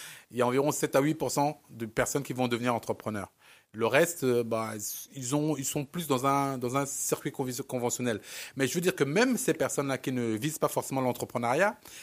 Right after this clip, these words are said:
doivent développer cette confiance en eux parce que c'est cette confiance qui va faire qu'ils vont être beaucoup plus, euh, bah, bah, qu'ils vont agir beaucoup plus vite quand il y aura certaines situations qui vont se présenter, qui vont, euh, euh, av-, faire des choix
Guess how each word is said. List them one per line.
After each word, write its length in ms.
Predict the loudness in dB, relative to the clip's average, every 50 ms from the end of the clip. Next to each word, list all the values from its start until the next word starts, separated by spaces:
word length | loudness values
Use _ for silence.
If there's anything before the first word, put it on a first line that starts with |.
| -18 -16
doivent 440 | -12 -2 4 6 6 6 4 2 0 0
développer 360 | 2 4 6 4 4 4 2
cette 200 | 0 0 -2 -2
confiance 400 | -4 -6 -2 0 0 -2 -2 -4 -6 _
en 180 | 0 0 2 2
eux 280 | 4 4 4 4 4 2
parce 160 | 0 0 0
que 80 | -2 -4
c'est 120 | -4 -2
cette 240 | 0 0 0 -2 -2
confiance 580 | -4 -6 -4 -2 0 0 2 2 0 -2 -4 -8 -12 -14 -18 -18 -18 -18 -14 -6
qui 80 | -2
va 120 | 0 0 2
faire 180 | 2 0 0
qu'ils 120 | 0 0 2
vont 120 | 2 2
être 180 | 2 0 -4 -4
beaucoup 220 | -6 -4 -4 -6
plus, 300 | -6 -6 -4 -2 0 2
euh, 340 | 2 2 2 0 0 -4 -8 -12 -16 -18 -18 -18 -20 -20 -12 -4
bah, 120 | -4 -2 -2
bah, 200 | -2 -2 -2 -2
qu'ils 140 | -2 0 0
vont 180 | 0 0 2 2
agir 260 | 2 4 4 4 2
beaucoup 200 | 2 0 -2 -2
plus 120 | -2 0
vite 380 | 0 0 -2 -2 -6 -14 -16 -14 _
quand 120 | -2 0
il 60 | 2 4
y 40 | 4
aura 120 | 4 4
certaines 280 | 4 0 -2 -2 -4 -4
situations 340 | -2 0 0 2 2 0 -2
qui 100 | -2 -4
vont 80 | -4
se 80 | -4 -2
présenter, 460 | -2 0 0 2 2 2 2 2 0 -4 -12 -16 -16 -14 -6
qui 160 | -2 -2 -2
vont, 280 | 0 0 0 2 4 6
euh, 200 | 8 8 6 6 2 -4 -12 -4 -2
euh, 80 | -2 -2 -2 -4 -2
av-, 140 | -2 -2 -2 -2 -6 0 4
faire 140 | 4 4
des 120 | 4 4 2
choix 380 | 2 4 6 6 6 4 2